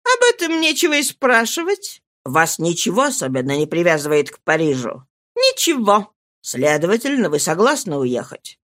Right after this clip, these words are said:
«Хоть сейчас же, если хотите, особенно если еще с политической целью».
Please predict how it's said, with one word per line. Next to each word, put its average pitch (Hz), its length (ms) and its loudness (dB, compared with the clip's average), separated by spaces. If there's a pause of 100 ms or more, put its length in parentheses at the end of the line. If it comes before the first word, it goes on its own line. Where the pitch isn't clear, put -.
(120)
«Хоть 508 260 0
сейчас 196 580 0
же, 170 280 -2 (100)
если 214 320 0
хотите, 262 680 -2 (160)
особенно 349 480 0
если 302 300 -2
еще 311 260 0
с - 80 -6
политической 277 720 0
целью». 220 580 0